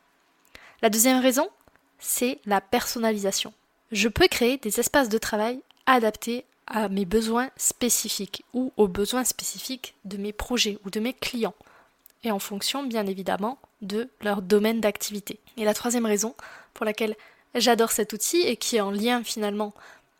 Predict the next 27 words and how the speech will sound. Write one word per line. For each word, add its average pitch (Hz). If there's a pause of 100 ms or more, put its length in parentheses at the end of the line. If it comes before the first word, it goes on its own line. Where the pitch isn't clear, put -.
(100)
avec 226
cet -
épisode, 214
c'est 247 (200)
l'automatisation. 220 (460)
ClickUp 285
est 262
un 214
outil 262
qui -
propose 220 (200)
des 202 (380)
automatisations 220 (280)
de 208
façon 254 (160)
native, 214
c'est-à-dire 208 (180)
intégrées 233 (120)
à 196
l'intérieur 214
de 202
l'outil. 208 (480)
Il 220
y 233
a 226
plein 339
d'options 208